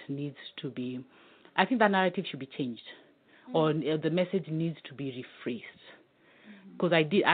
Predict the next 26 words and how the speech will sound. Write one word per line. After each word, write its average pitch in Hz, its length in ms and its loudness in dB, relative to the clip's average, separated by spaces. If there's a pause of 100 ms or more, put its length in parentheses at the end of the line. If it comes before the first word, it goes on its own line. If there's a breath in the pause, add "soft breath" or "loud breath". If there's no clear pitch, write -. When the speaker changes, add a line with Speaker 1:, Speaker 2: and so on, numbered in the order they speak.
Speaker 1:
actually 214 280 2
have 190 240 2
encountered 156 540 0
that, 135 240 -2 (540 loud breath)
and 135 300 -2
i-, 139 400 -10
i-, 156 340 -4
it's - 120 -10
a, 156 160 -4
it's 156 100 -6
an 156 140 0
interesting 165 340 -4
thing 151 140 -14
that 131 160 -8
you 127 60 -14
brought 127 200 -10
it 123 100 -12
up. - 200 -16 (540 soft breath)
Yeah. 123 200 -4 (260)
So 165 80 0
many 233 200 8
of 208 60 6
them 226 160 8
are 180 120 6
saying 190 140 0
neuro-, 147 260 0